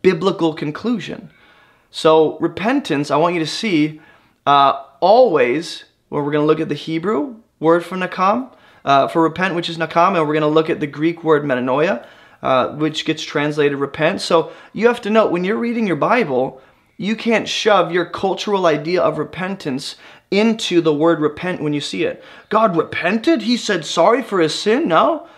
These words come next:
Therefore, that word repent, at least what gets translated in our English language as repent,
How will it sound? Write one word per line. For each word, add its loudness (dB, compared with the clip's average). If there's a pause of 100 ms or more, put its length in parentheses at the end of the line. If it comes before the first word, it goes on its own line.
(240)
Therefore, 4
that 4
word 4
repent, -2
at 4
least -6
what -2
gets -2
translated -2
in -2
our 2
English 0
language 0
as 0
repent, -6